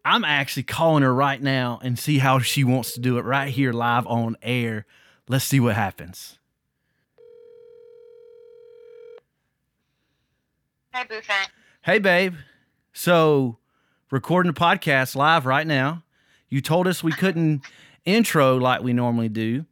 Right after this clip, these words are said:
Speaker 1: So we decided we were gonna do something a little bit different.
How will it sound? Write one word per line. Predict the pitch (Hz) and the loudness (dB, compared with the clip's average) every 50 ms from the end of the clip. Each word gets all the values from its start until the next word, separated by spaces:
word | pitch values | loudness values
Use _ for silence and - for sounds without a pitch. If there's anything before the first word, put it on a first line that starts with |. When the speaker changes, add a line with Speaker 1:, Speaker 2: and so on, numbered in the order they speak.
| _ _ _ _ - - _ | _ _ _ _ -20 -20 _
Speaker 1:
So | - - - 151 139 131 | -8 -2 0 2 2 2
we | 135 180 202 | 2 0 0
decided | 240 - - 170 147 135 135 131 135 135 139 139 - _ _ _ _ _ - | -2 -2 0 2 2 2 2 2 0 -2 -4 -8 -14 _ _ _ _ _ -2
we | 127 165 | 0 0
were | 208 214 | 2 2
gonna | 170 139 | 2 2
do | 127 135 131 | 2 2 0
something | - - 143 117 131 | 0 -2 -4 -2 -2
a | 135 | -2
little | 135 123 120 | -2 -2 -2
bit | 127 131 - | -4 -4 -4
different. | 107 147 208 - - - 131 139 147 | -2 0 0 0 0 -4 -6 -6 -8